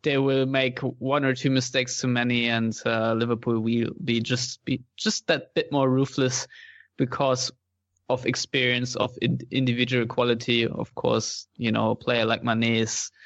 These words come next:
someone Hoffenheim do not have, and we saw it with Kramaric and that penalty he had. There were just too many nerves involved, and I don't think that will go away when you play at Anfield. We mustn't forget, for many players, it's actually their biggest game of their career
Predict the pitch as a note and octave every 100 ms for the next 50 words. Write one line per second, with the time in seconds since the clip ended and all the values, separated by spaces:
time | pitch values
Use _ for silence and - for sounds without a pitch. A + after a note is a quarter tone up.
0 | - - - C#3 B2 A#2 A#2+ B2 B2 B2
1 | A#2+ A#2 A#2 A2 - C3 B2+ A#2 A2+ C3+
2 | D3+ - G3 E3+ C#3 - - C3+ C3+ C#3
3 | A#2 - - _ - _ - C3+ A#2+ G#2+
4 | D3 C#3+ A#2+ B2 A#2+ A#2+ B2+ - _ _
5 | _ _ _ - C3+ B2+ B2 A#2 A#2+ _
6 | - C#3 C3 B2+ B2+ B2+ - C#3+ B2 A2+
7 | A#2 A2+ A#2 - - - - C3 A2+ A2+
8 | A2 A2+ - A2+ A2 B2 A#2 B2+ A#2 A2+
9 | - A#2 A2+ A#2 A2+ A2+ A2+ A2+ A2 A2+
10 | A2 A2 - A2+ A2 A2 A2+ A2+ - A#2
11 | - - A#2+ A#2+ A#2+ A#2+ - - A#2+ A2+
12 | - C3+ E3 F#3+ - C#3+ C3+ B2+ B2+ -
13 | C#3 B2+ C3 A#2+ A#2+ A#2 A2 - A#2+ A#2+
14 | - - - A#2 A2 A#2 - A#2+ A#2 A#2
15 | A2+ A2+ A#2